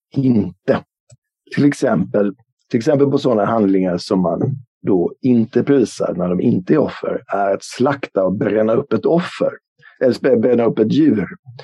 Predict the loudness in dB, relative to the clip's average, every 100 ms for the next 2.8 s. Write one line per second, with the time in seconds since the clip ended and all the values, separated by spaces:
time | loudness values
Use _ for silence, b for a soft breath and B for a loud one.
0 | B B B 0 2 2 2 2 2 2
1 | 2 -2 -4 -4 -2 0 0 0 0 -2
2 | 0 -2 -4 -10 -8 -4 -4 -6